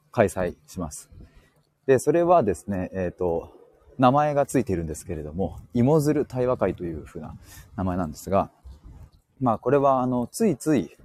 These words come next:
話したくなってしまう、芋づる式に、えー、私も話したいっていうふうになってしまうようなテーマ設定をしてですね、まあ、つまりとっつきやすい、誰でも参加しやすいテーマを設定して、で、まあ、それでみんなでいろいろ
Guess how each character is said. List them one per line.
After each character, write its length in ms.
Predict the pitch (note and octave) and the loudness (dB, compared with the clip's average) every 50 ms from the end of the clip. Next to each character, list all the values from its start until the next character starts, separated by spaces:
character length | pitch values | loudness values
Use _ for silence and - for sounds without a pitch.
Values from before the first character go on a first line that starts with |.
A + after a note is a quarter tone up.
| - _ _ - - _ _ _ _ | -20 _ _ -20 -20 _ _ _ _
話 240 | - C3 C#3 C#3+ - | -4 -2 -2 -2 -2
し 0 | |
た 80 | - C#3 | -4 -4
く 80 | - G2 | -4 -4
な 80 | A2 | -4
っ 60 | A2+ | -4
て 80 | - G2 | -6 -10
し 160 | - - F2 | -14 -10 -8
ま 100 | E2+ E2 | -8 -6
う、 80 | E2+ G2 | -2 0
芋 200 | A2+ A#2 B2 A#2+ | 2 2 2 2
づ 100 | B2 C3 | 0 0
る 80 | C3 B2+ | -2 -2
式 220 | - - - A#2+ | -4 -4 -4 -2
に、 180 | B2+ C#3 G#2+ - - _ _ _ _ _ _ _ _ _ _ _ - | 0 0 0 -2 -4 _ _ _ _ _ _ _ _ _ _ _ -2
え 80 | A2+ | 0
ー、 40 | G#2 | 2
私 260 | G#2+ C3+ C#3+ C3+ D#3 | 2 2 0 0 -2
も 80 | D3+ C3 | -2 0
話 200 | C3 C3 B2 - | 0 -2 -2 0
し 20 | - | 0
た 80 | A2 | 0
い 60 | F#2+ | 0
っ 20 | D#2+ | -2
て 180 | - _ - | -4 _ 0
い 60 | G#2+ G#2 | 0 2
う 20 | |
ふ 80 | F2 A#2+ | 2 2
う 20 | A2 | 2
に 20 | |
な 80 | G2+ A2 | 2 0
っ 60 | - | -2
て 80 | - F2+ | -6 -10
し 180 | - - A#2 | -8 -4 -2
ま 160 | A#2+ A2 D#3 | 0 2 2
う 80 | C3 C3 | 2 4
よ 180 | D3 D#3 B2+ F2 | 4 4 4 4
う 40 | |
な 240 | F2 G#2+ G#2+ F2 - _ _ - - - _ _ | 4 2 0 0 -2 _ _ -20 -20 -20 _ _
テ 140 | - C3 C3+ | 2 4 4
ー 40 | C3+ | 4
マ 120 | C3+ C3+ | 4 2
設 260 | - C#3+ C3 - - | 2 0 0 0 0
定 120 | - G2 E2 | -2 0 0
を 100 | D#2+ - | -2 0
し 60 | - | 4
て 80 | - D3 | 4 4
で 100 | G2+ E2 | 4 2
す 140 | - - E2 | -2 -6 -12
ね、 160 | D#2 - - - _ _ - - - _ _ | -12 -12 -16 -20 _ _ -20 -20 -20 _ _
ま 80 | C#3 C3+ | -4 -2
あ、 20 | |
つ 100 | - E3+ | 2 2
ま 60 | F3 | 2
り 80 | D3 G#2 | 2 2
と 120 | - D3 | 0 -2
っ 40 | D3 - _ - | -6 -6 _ -16
つ 100 | - - | -4 0
き 80 | - | 2
や 100 | F3+ E3+ | 2 2
す 120 | - - D#3+ | 2 2 2
い、 80 | D3+ | 2
誰 200 | - C3+ D3+ E3+ | 4 2 2 2
で 120 | E3+ G3 G#3 | 2 2 2
も 180 | F#3+ C3 - - - | 2 0 0 -4 -8
参 220 | - - B2 A#2+ | -4 -2 -2 -2
加 100 | - A#2+ | -2 -4
し 120 | - - B2 | -2 0 0
や 80 | A#2+ - | 0 2
す 100 | - A2 | 0 0
い 60 | - | 2
テ 140 | - B2 G#2 | 2 2 2
ー 20 | |
マ 80 | F#2+ G#2+ | 4 2
を 140 | A#2+ - - - - _ - - - | 2 0 -2 -6 -20 _ -20 -20 -12
設 200 | - - F#2+ - | -8 -8 -8 -8
定 280 | - - - G2+ G2 G2 | -6 -4 -2 -2 -2 -4
し 80 | - | -2
て、 260 | - - C3+ F#2 C#2+ - - - - - - - _ _ - - - | 2 4 4 4 2 -2 -12 -20 -20 -20 -20 -20 _ _ -20 -8 0
で、 240 | D#3+ F3+ F#3 F3+ F3 | 2 4 4 4 4
ま 120 | F3 F#3 | 2 0
あ、 20 | E3 | 0
そ 140 | - F3 F3+ | 2 2 2
れ 40 | |
で 120 | E3+ F3 D#3+ | 4 2 2
み 100 | D3 D3+ | 2 0
ん 60 | D#3 | 0
な 100 | D#3+ C3+ | 0 0
で 100 | F2+ E2+ | 0 -2
い 80 | E2 F#2 | -2 -2
ろ 120 | G2 G2 | -2 -2
い 20 | |
ろ 240 | F#2 G2+ G2 E2+ - | 0 0 -2 -2 -4